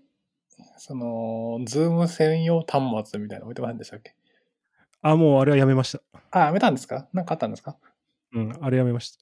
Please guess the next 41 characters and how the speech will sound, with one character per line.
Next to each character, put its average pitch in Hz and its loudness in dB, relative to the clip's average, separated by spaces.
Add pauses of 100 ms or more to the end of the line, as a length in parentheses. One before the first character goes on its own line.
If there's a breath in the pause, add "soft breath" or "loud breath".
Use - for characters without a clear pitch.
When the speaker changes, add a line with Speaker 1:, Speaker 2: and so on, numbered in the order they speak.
Speaker 2:
い 156 0
や、 156 2
あ 147 4
の、 139 2 (120)
ポ - -4
ッ - -2
ド 165 0
キ 175 2
ャ 160 4
ス - -12
ト 170 4
用 156 6
に 147 2
い 165 0
い 147 2
マ 131 4
イ 113 -2
ク - -20
買 110 -6
っ - -20
た 110 -6
ん 98 -8
で、 95 -10
こ 131 -4
の 147 2
マ 147 2
イ 143 -2
ク 117 -4
使 - -10
っ - -6 (300)
て - -6
Zoom 107 -2
し - -10
た 120 0
い 101 -2
な 98 -4
と - -10
思 87 -12
っ - -6
て。 - -20 (520)
Speaker 1:
<laughs> - -2